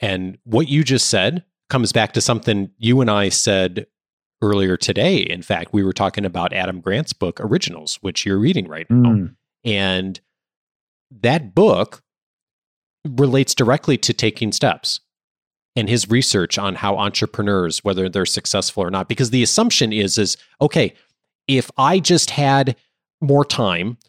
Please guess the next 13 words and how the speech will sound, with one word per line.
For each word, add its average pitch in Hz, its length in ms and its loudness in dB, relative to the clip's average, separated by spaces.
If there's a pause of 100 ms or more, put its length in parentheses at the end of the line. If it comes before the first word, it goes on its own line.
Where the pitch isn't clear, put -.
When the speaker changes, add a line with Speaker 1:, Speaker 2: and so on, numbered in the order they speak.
(220)
Speaker 1:
more 135 240 4
budget, 110 520 2 (200)
more 127 260 2
margin, 107 560 2 (200)
that 110 100 0
I 98 80 2
could 95 260 -6
do 147 160 4
more. 95 460 0
And 107 140 -2
in 101 80 -2
this 101 200 0
time 123 500 0